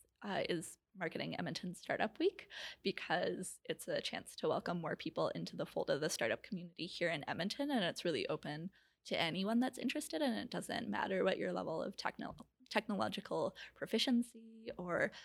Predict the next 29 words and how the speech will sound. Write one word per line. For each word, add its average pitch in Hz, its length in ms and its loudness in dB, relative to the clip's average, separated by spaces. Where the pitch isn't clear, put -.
like, - 160 -6
job - 380 -2
aspirations, 302 840 0
there's 180 200 2
something 175 380 -2
for 160 220 0
you. 240 280 8
And 175 220 4
it's - 280 2
a 196 80 2
bit 170 160 8
of 185 100 4
that 202 200 6
end-to-end 175 800 2
where 151 200 -2
there's 170 240 4
very 180 420 2
few - 280 -4
campaigns - 920 -4
in 196 160 -2
this - 280 -4
land 220 380 2
where - 160 2
you - 180 -2
get - 240 0
to - 100 -2
do, 165 380 0
like, - 280 -4
Cineplex - 640 4